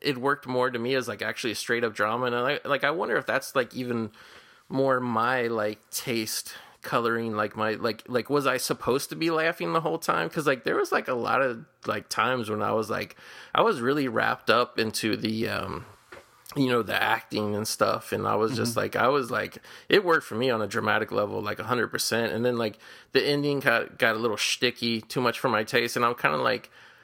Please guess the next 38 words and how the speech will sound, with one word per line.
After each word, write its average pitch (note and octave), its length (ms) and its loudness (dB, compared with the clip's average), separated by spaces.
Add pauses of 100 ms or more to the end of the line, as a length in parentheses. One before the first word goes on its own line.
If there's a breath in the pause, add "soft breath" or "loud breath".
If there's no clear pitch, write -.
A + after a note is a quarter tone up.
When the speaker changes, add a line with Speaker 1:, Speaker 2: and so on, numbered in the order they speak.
(140 loud breath)
Speaker 1:
I C#3 140 6
lo-, C#3 260 -2
I, D3 100 4
like, D3 240 -2
genuinely D3+ 540 0
loved, B2 340 2
like, A2+ 240 -2
eighty A#2+ 220 -4
percent B2 380 0
of A#2 40 -2
this A2 220 -2
movie, A#2+ 420 -2
and, A#2 140 -2
like, A#2 160 -4
the A#2 80 -6
twenty C#3+ 360 -2
percent A#2+ 560 0 (180)
that G#2 120 0
I G#2 80 -6
didn't A#2+ 460 -2
like, C3+ 400 0
I'm B2 100 -4
kinda A#2 300 0
like, G#2 480 -4 (840 soft breath)
I C3 140 0
don't C3+ 160 0
know. C#3 160 2
I A#2 80 2
don't C3+ 140 0
know C3+ 100 2
how C3 240 0
rewatchable A#2 720 0
it A2 60 0
is B2+ 160 0
for A#2+ 120 -2
me A2+ 140 -2
'cause A2 180 -6
A, A#2+ 280 2